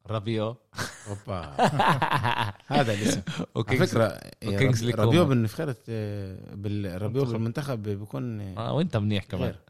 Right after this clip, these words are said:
Speaker 1: وأنت
Speaker 2: والله.
Speaker 1: منيح. آه، وأنت غير.
Speaker 2: بعرف أنا غير.
Speaker 1: وأنت غير.
Speaker 2: والله.
Speaker 1: <laughs>
Speaker 2: والله بيكون لاعب تاني.
Speaker 1: وأنت مريت البودكاست
Speaker 2: الظاهر،
Speaker 1: غير.
Speaker 2: لا، الظاهر إنه هو بيلعب، يعني،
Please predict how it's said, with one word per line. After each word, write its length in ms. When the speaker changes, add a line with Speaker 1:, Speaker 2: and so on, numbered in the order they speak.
Speaker 1:
وأنت 180
Speaker 2:
والله. 180
Speaker 1:
منيح. 200
آه، 100
وأنت 440
غير. 240
Speaker 2:
بعرف 320
أنا 120
غير. 180
Speaker 1:
وأنت 240
غير. 280
Speaker 2:
والله. 300
Speaker 1:
<laughs> 480
Speaker 2:
والله 220
بيكون 220
لاعب 220
تاني. 140
Speaker 1:
وأنت 160
مريت 300
البودكاست 360
Speaker 2:
الظاهر، 260
Speaker 1:
غير. 200
Speaker 2:
لا، 260
الظاهر 380
إنه 300
هو 80
بيلعب، 420
يعني، 220